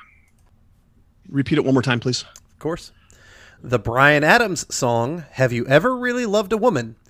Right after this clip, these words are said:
Speaker 2: reached the Billboard Hot one hundred number one spot and stayed there for five weeks in nineteen ninety-five. And it was written for what Johnny Depp romantic comedy?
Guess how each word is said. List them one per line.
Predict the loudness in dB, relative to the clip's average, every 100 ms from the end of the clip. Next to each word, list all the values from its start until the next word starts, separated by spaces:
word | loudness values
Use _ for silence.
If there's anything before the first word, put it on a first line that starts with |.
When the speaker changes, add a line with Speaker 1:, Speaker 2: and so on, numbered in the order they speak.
| _ -6
Speaker 2:
reached | -2 -2 -4
the |
Billboard | 0 2 2 4 2 2
Hot | 2 2 4
one | 0
hundred | 2 0 -2 -2
number | 0 2 2
one | 0
spot | 0 4 4 2
and | -10
stayed | -6 -2 -2
there | -2 -4
for | -6
five | -8 -2 2 4 4
weeks | 2 -4 -4 -8 -8
in | -6 -4
nineteen | -4 -4 -6
ninety-five. | -4 -6 0 0 2 -2 -8 -20 -20 -20 -12
And | -4
it |
was | -2 -2
written | -2 -2 -2
for | -6 -6
what | 0 2 2 0
Johnny | -10 -4 -4 0
Depp | 0 0
romantic | -2 -4 -4 -6 -8
comedy? | -6 -6 -6 -10